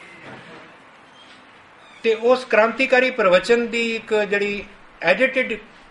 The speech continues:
ਰਚਨਾ ਹੈ, ਟੈਕਸਟ ਹੈ, ਉਹਨੂੰ ਪੇਸ਼ ਕਰਦੇ ਨੇ। ਔਰ ਉਸ, ਅਹ, ਗਿਆਨ ਸ਼ਾਸਤਰ ਦੇ ਨਾਲ ਸਾਨੂੰ ਇਹ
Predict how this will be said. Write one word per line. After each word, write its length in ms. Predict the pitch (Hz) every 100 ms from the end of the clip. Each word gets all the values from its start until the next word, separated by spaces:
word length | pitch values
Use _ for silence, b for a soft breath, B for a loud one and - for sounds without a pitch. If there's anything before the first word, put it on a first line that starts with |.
| - - - - 151
ਰਚਨਾ 380 | 170 170 190 165
ਹੈ, 60 |
ਟੈਕਸਟ 440 | 156 185 214 - 151
ਹੈ, 200 | 110 - - - - - - - -
ਉਹਨੂੰ 180 | 214 233
ਪੇਸ਼ 300 | 233 233 -
ਕਰਦੇ 320 | 220 185 165
ਨੇ। 100 | 113 - - - - - - - - - - - - - 156
ਔਰ 160 | 180
ਉਸ, 460 | 180 202 226 240 233
ਅਹ, 960 | 214 214 - - - - - 160 165 165 - - - - -
ਗਿਆਨ 280 | 160 160 202
ਸ਼ਾਸਤਰ 420 | 196 185 160 -
ਦੇ 160 | 165 165
ਨਾਲ 200 | 165 165
ਸਾਨੂੰ 460 | - 143 156 165 165 - -
ਇਹ 160 | 196